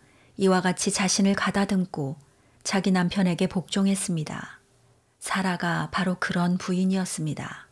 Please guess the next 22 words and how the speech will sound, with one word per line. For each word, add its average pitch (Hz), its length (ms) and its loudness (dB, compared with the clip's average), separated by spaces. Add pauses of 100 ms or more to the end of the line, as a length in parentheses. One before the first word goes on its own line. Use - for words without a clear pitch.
(520)
사라는 185 640 0 (360)
자기 190 300 -2
남편 180 400 2
아브라함을 170 880 0
주님이라고 190 680 2
부르면서 175 720 -2 (440)
그에게 190 360 2
복종했습니다. 175 1000 -2 (1040)
여러분도 190 460 2
선한 226 420 2
일을 208 220 2
하고 156 560 -2 (300)
어떤 180 360 0
놀랄 190 340 4
만한 185 360 2
일에도 156 520 -2 (220)
무서워하지 185 680 0
않는다면 170 760 0 (520)
사라의 180 580 -2
딸들이 175 400 0
될 170 220 -4
것입니다. 165 800 -4